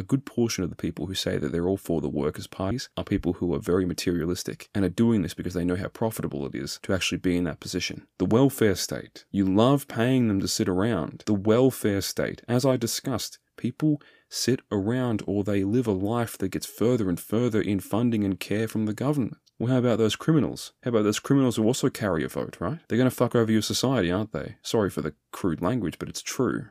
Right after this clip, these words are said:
They're gonna take your hard-earned cash and they're going to run it into the ground, aren't they? And they have the vote. Gridlocked politics. Yeah, it, it took that long to get a bill through, and it will take that long again. It takes forever to get a bill through.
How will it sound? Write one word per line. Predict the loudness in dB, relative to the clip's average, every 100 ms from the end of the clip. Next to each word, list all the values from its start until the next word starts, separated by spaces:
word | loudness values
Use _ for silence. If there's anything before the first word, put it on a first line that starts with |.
| -8
They're | 0
gonna | 0
take | 0 -2 -2
your | -2
hard-earned | 0 2 2 0
cash | 0 -2 0
and | 0
they're | 0
going | 0 -2 -2
to | -2 -2
run | 2 2
it | 4
into | 2
the | 0
ground, | 2 2 2 0
aren't | 0 -2
they? | -4 -6 -14 -6
And | 2
they | 4
have | 2 0
the | -4
vote. | -4 -4 -6 -14 -10
Gridlocked | 2 4 4 2 -2 -4 -8
politics. | -6 -4 -4 -6 -10 -8 -8 -6
Yeah, | -4 -2
it, | -2
it | -2
took | -2 -2
that | -2 -6 0 2 2
long | 0 2 2 2 -2 -6 -10 -2
to | 2
get | 2 2
a |
bill | 2 0 0
through, | -4 -6 -4
and | -4 -2
it |
will | -2
take | -4 -8 -6
that | -6 0 0 0 0
long | 0 2 0 -2
again. | -2 -2 -2 -4
It | -6
takes | -6 -4 -6
forever | -4 -6 -4 -6 -4 -4 -2
to | -2
get | -2
a | -4
bill | -2 0 0
through. | -4 -10 -10 -10